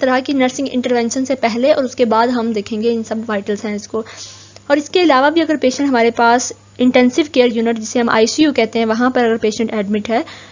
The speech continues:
तो हम वहाँ पर भी देखेंगे कि patient, मतलब हम हर आधे आधे घंटे के जो duration gap है, हम उस पर देखते हैं कि patient के vital signs में क्या changes आ रही हैं, और वो पूरा एक चार्ट maintain करते हैं हम,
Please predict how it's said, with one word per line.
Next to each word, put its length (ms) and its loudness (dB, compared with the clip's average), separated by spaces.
तो 80 4
हम 160 4
वहाँ 260 4
पर 120 0
भी 100 0
देखेंगे 520 2
कि 120 -6
patient, 340 -4
मतलब 180 2
हम 360 0
हर 180 2
आधे 320 4
आधे 160 2
घंटे 300 0
के 100 -4
जो 100 0
duration 540 0
gap 280 2
है, 80 -2
हम 160 -2
उस 80 -6
पर 120 0
देखते 280 -2
हैं 60 -2
कि 80 -4
patient 320 -4
के 80 -2
vital 280 -6
signs 240 -6
में 120 -2
क्या 180 -2
changes 480 -6
आ 120 -4
रही 140 -4
हैं, 60 0
और 100 2
वो 180 -4
पूरा 260 0
एक 140 -2
चार्ट 460 4
maintain 380 -4
करते 280 -8
हैं 80 -8
हम, 160 -6